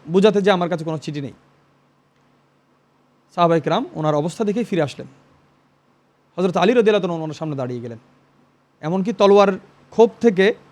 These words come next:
তলোয়ার বের করলেন। তলোয়ার বের করে বলেন, "রসুল পাক যা বলেছেন তা কখনো মিথ্যা হতে পারে না। তুমি মহিলা, তোমার ইজ্জত আছে ইসলামে, তোমার কাছে যেই চিঠিটি আছে হাতেবের দেওয়া, সেটি আমাদেরকে দাও, নতবা তোমার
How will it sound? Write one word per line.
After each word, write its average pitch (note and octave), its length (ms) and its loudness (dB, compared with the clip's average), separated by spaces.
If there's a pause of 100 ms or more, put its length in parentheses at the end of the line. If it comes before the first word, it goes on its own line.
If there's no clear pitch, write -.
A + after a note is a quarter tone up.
(200)
তলোয়ার A3 280 4
বের G3 140 4
করলেন। C#3 280 -4
তলোয়ার F3+ 260 2
বের G3+ 120 0
করে G3+ 100 2
বলেন, F#3 300 2 (420)
"রসুল A#3 300 0
পাক A#3 160 4
যা A3+ 180 2
বলেছেন G3 300 2
তা F#3 120 -2
কখনো F#3+ 240 -2
মিথ্যা F#3 200 0
হতে E3+ 100 0
পারে C3+ 160 -2
না। D3+ 100 -14 (1300)
তুমি E3 140 -4
মহিলা, G#3 360 4 (840)
তোমার F3 260 4 (400)
ইজ্জত F3 340 4
আছে A3 180 2
ইসলামে, G#3+ 380 -2 (1400)
তোমার F#3 280 0
কাছে G3 240 0
যেই A#3 420 2
চিঠিটি C4 320 2
আছে F3 200 0
হাতেবের F#3+ 520 2
দেওয়া, D3+ 300 0 (300)
সেটি F#3 240 -2
আমাদেরকে F#3 320 2
দাও, B3+ 220 4 (440)
নতবা F3 320 0
তোমার D#3+ 220 -6